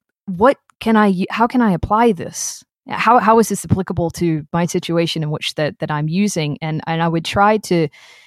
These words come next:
you know, if, if, if a client was upset about, say,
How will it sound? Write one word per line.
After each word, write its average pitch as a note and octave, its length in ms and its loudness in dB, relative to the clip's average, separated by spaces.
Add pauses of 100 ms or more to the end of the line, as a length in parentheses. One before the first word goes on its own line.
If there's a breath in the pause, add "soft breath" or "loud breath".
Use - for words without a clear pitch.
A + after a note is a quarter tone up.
you F#3+ 100 -2
know, F#3+ 100 4
if, F3+ 120 0
if, - 320 -4
if E3+ 100 -6
a F#3 60 0
client A3+ 260 0
was G3+ 120 -6
upset F3+ 300 -2
about, E3 260 0
say, D#3 380 -4